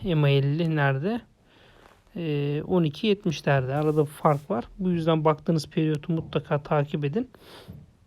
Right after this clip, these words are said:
Teknik olarak bir problem görmedim. Sadece olası geri çekilmeler olursa destek seviyelerini söylemek istedim.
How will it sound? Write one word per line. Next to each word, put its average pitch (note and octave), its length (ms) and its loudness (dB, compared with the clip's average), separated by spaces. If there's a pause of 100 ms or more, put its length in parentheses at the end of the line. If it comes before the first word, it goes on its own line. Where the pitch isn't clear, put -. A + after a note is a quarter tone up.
(600)
Teknik G3+ 340 -2
olarak F#3+ 320 6
bir F#3+ 100 2
problem G3 460 4
görmedim. F#3+ 440 2
Sadece E3+ 520 0
olası F3+ 340 2
geri E3+ 280 0
çekilmeler D3+ 560 -2
olursa F3+ 520 -2 (480)
destek F3+ 320 0
seviyelerini E3 520 2
söylemek C3+ 480 -2
istedim. G3 380 -6